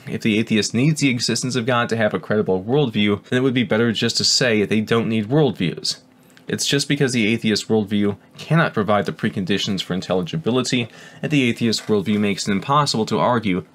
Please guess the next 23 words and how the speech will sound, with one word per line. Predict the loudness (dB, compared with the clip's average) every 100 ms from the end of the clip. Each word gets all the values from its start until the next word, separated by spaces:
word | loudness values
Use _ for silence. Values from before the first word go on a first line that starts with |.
| _
for | -2
the | 0 0
atheist | 0 -2 0
worldview. | 0 0 0 -4 -8 _ -20 -20 -6
It's | -2 0
not | 0
just | 0 -2
that | -2
the | -2 -2
atheist | 0 0 0
cannot | -2 -4 -2
prove | -2 -2
that | 0
God | 0 0 0
does | -2
not | -2
exist, | -2 -2 0 0 -2 -8 -18 -20 -2
the | 0
atheist | 2 2 0
can't | 0 -2
account | -2 -2 -2
for | 0 0
anything. | 0 -2 -6